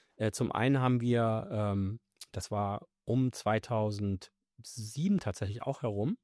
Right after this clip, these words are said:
haben wir damit angefangen, also <laughs> schon eine Weile her, wo wir, ähm, die ersten Zahlen hatten, äh, aus großen Jugendbefragungen. Es war damals am Kriminologischen Forschungsinstitut Niedersachsen in Hannover,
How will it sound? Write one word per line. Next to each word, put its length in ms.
haben 140
wir 40
damit 160
angefangen, 400
also 160
<laughs> 0
schon 280
eine 140
Weile 240
her, 340
wo 180
wir, 480
ähm, 640
die 160
ersten 280
Zahlen 460
hatten, 360
äh, 40
aus 580
großen 360
Jugendbefragungen. 680
Es 100
war 60
damals 240
am 100
Kriminologischen 560
Forschungsinstitut 800
Niedersachsen 760
in 140
Hannover, 500